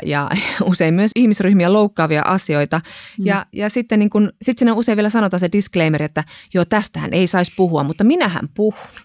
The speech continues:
Speaker 1: <laughs>
Speaker 2: Rohkeasti. Ja joten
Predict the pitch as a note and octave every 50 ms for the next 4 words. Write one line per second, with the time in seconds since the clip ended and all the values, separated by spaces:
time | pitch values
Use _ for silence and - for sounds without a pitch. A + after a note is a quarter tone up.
0 | - F#3+ - - A#3+ - - - A3 - - - - G#3 G#3 G#3+ A3+ A#3 A3+ _
1 | _ _ - - - - - - - - - - A3+ B3+ - _ - G3+ - _
2 | _ _ - - F4 G4+ F#4 F4+ F4+ - - - - - - - - - - -
3 | - - - - C4 B3 - _ _ - F#3 F3 F3 - G3 G#3+ G#3+ G#3+ G#3+ G3+
4 | G3